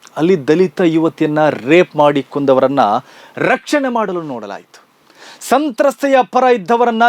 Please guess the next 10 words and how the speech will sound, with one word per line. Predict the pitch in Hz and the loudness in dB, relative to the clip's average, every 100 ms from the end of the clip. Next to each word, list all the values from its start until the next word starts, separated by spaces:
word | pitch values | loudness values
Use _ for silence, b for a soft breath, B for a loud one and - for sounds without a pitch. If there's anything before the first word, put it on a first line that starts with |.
| 226 - | 0 -2
ಜೈಲಿಗೆ | 202 247 240 | -2 0 -2
ತಳ್ಳಲಾಯಿತು. | 233 190 160 127 107 - - _ _ _ _ _ - | -2 -4 -4 -6 -10 -16 -20 _ _ _ _ _ -8
ಇದೇ | 147 220 | -2 2
ನೋಡಿ | 214 202 | 4 4
ಇವರ | 180 175 | 2 0
ನಿಜವಾದ | 156 143 165 165 | -2 -4 -2 0
ನಾರಿ | 156 143 139 151 | 0 0 -2 -2
ಶಕ್ತಿಯ | 135 147 - 131 | -6 -10 -8 -6
ಪೂಜಾರಿಕೆ | 135 131 131 120 123 117 | -6 -6 -6 -6 -10 -10
ವೃತ್ತಿ. | 107 104 - | -10 -14 -18